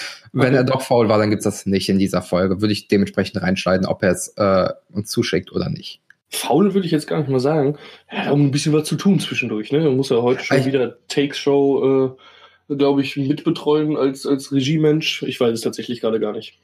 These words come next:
Speaker 1: Äh, ich hab's ihm gestern schon gesagt, hätte er gestern <laughs> machen können.
Speaker 2: Ja, hätte natürlich. Hätte, hätte.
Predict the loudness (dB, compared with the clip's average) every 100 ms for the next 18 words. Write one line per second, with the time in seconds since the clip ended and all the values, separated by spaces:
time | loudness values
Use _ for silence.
0 | _ _ _ _ _ _ -4 0 0 2
1 | 2 2 2 2 2 0 0 0 0 2
2 | 2 0 0 2 2 2 0 0 0 0
3 | -2 0 -2 -2 -4 -4 -4 -2 0 0
4 | 0 -2 -4 -6 -12 -8 -6 -4 -6 -10